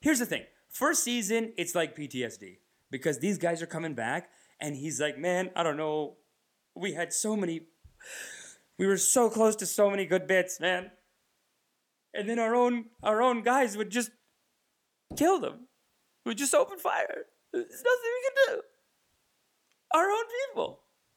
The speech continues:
What? This guy, it,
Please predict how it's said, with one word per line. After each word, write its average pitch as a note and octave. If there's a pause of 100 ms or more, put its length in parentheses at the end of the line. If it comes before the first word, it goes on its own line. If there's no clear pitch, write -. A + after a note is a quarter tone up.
(340)
What? A#4 (2250)
This D#3
guy, E3+
it, E3+